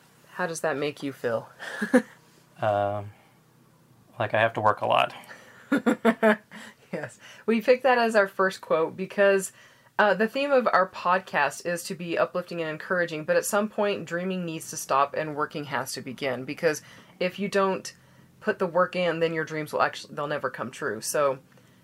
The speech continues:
Speaker 1: as John C. Maxwell said, "Dreams don't work unless you do." All right, is that everything? That's, oh, self-publishing, you know, the, the tip for, <laughs> a tip on self-publishing. We're gonna get this down, I promise. <laughs>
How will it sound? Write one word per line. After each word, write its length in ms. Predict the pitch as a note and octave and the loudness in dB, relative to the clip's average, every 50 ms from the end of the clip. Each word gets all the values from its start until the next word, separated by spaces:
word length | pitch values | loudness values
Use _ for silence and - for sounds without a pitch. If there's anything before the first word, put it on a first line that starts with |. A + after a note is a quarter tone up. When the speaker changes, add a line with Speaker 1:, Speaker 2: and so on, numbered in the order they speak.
| _ _ _ _ | _ _ _ _
Speaker 1:
as 180 | D#3+ D#3 D3 - | -8 -6 -6 -4
John 220 | - F3+ E3 E3 | -2 -2 0 0
C. 140 | E3 - F3 | -2 -6 -6
Maxwell 400 | E3 E3 D#3+ D#3 - - E3 E3 | -4 -4 -4 -4 -4 -4 -6 -6
said, 260 | D#3+ - D#3+ D3 D3 | -4 -2 -4 -4 -4
"Dreams 320 | D3+ - D#3 D#3+ E3 E3 - | -6 -8 -8 -8 -8 -8 -6
don't 200 | - D#3+ - - | -6 -6 -6 -4
work 240 | C3+ D3+ D#3 - - | -4 -6 -6 -6 -8
unless 380 | - C#3+ C3+ B2 C3 C#3 - - | -10 -8 -6 -6 -6 -8 -8 -12
you 220 | A2+ C3+ D3 D3+ | -14 -12 -12 -12
do." 300 | C#3+ B2 A#2+ G#2 E2+ D#2 B2 - _ _ _ _ _ _ _ _ _ _ _ _ _ _ _ _ _ _ _ _ _ _ _ _ _ _ - | -10 -8 -6 -6 -6 -8 -10 -16 _ _ _ _ _ _ _ _ _ _ _ _ _ _ _ _ _ _ _ _ _ _ _ _ _ _ 2
All 100 | - F#3 | 4 6
right, 260 | F3+ D#3+ C3 - - - - | 6 6 4 2 -2 0 0
is 200 | E3 D#3 D3 - | 0 0 0 -2
that 180 | E3+ F3 F3+ | 0 0 2
everything? 520 | - D#3 E3 F3 F3+ E3+ - F3+ F#3 F3+ E3 | 2 0 0 -2 -4 -4 -6 -6 -6 -4 -4
That's, 220 | E3+ E3+ E3+ - - - - _ _ - | -4 -6 -4 -6 -10 -12 -12 _ _ 2
oh, 200 | G#3+ A3+ G#3 F3 | 4 4 4 4
self-publishing, 880 | - - - F#3 F3+ - - - G3+ G3 G#3 G3 - - C#3 C3+ C3 C3 | 2 0 0 0 0 0 -2 -2 0 0 0 -4 -4 -6 -6 -6 -6 -10
you 60 | D#3 D#3 | -10 -10
know, 80 | D3+ | -6
the, 140 | C#3+ D#3 C#3+ | -6 -6 -6
the 160 | - - D#3+ | -6 -8 -10
tip 460 | - - - - G#3+ E3+ - - - - - - _ _ _ _ _ _ _ | -10 -10 -8 -4 -2 -2 -2 -4 -10 -20 -20 -20 _ _ _ _ _ _ _
for, 400 | _ - E3+ D#3 C#3+ C#3+ D3+ - - _ _ - - | _ 2 4 4 4 4 2 0 -6 _ _ -20 -20
<laughs> 220 | - - A#3+ G#3+ - | -4 -4 -4 2 2
a 240 | G#3+ G3 - G#3 | 2 2 2 -2
tip 280 | F#3+ - - F#3+ F3+ - | -4 -2 -4 -6 -4 -2
on 100 | E3+ D#3 | -4 -4
self-publishing. 680 | - D#3+ D#3 - - E3 E3+ D#3+ E3+ - D#3 D3 C#3 - - - - - _ | -2 -4 -6 -2 0 0 0 0 -2 -6 -6 -6 -8 -10 -14 -20 -20 -2 _
We're 100 | G3+ G#3 | 2 4
gonna 160 | A3+ A3+ A3+ | 4 4 6
get 180 | G#3 G#3 - - | 6 4 4 4
this 160 | G3 F#3+ - | 0 -2 2
down, 220 | - G3 F#3+ F#3 | 4 4 6 6
I 80 | D#3+ D#3 | 4 2
promise. 640 | - - - F3+ F3 F3 D#3 B2 A#2+ - - - - - | 2 2 2 4 4 4 2 0 -2 -2 -4 -6 -4 -4
<laughs> 40 | G#3 | -4